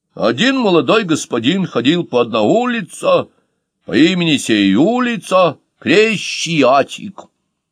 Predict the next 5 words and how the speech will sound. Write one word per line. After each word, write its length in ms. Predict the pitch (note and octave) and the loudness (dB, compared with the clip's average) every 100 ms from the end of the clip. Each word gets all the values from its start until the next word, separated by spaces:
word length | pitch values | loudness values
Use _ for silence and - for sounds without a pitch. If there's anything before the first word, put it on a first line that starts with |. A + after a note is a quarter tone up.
| _ - | _ -12
Ему 220 | E2 F2+ | -6 -4
очень 240 | G2 G2+ | -4 -6
хотелось 800 | G2+ F#2+ A2 C#3 C#3 A#2 - - _ _ _ _ _ _ _ _ - | -6 -2 2 2 2 0 -4 -16 _ _ _ _ _ _ _ _ -8
Manger. 1040 | F2+ G#2+ G2+ F#2 - D3+ F#3+ G#3+ A3 G#3+ - _ _ _ _ _ _ _ _ _ _ _ _ _ | -2 2 2 0 0 2 4 4 4 2 -2 _ _ _ _ _ _ _ _ _ _ _ _ _
Чашку. 880 | _ - D2+ C3+ F3 - - D#3+ G#2 | _ -12 -4 -2 -2 -4 -4 -2 -2